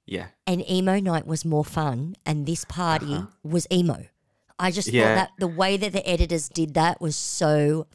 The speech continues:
Speaker 2: funny.
Speaker 1: It, w-, it was funny. And he had, he had Billy Lee, he had Kyle Chan, he had Jason,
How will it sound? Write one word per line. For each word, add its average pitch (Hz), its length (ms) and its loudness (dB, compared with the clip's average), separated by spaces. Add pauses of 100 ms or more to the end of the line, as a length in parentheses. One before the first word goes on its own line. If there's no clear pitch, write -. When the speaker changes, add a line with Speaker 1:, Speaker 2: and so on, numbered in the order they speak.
(140)
Speaker 2:
funny. 117 460 -4
Speaker 1:
It, 98 40 -2
w-, 101 180 2
it 110 100 6
was 95 260 4
funny. 87 300 -2
And 98 280 -2 (300)
he 127 420 -6
had, 160 220 2
he 151 120 -4
had 151 200 2
Billy 131 220 4
Lee, 127 300 4
he 131 100 -4
had 113 180 -2
Kyle 113 280 2
Chan, 120 460 0
he 113 100 -4
had 107 320 -6
Jason, 123 800 2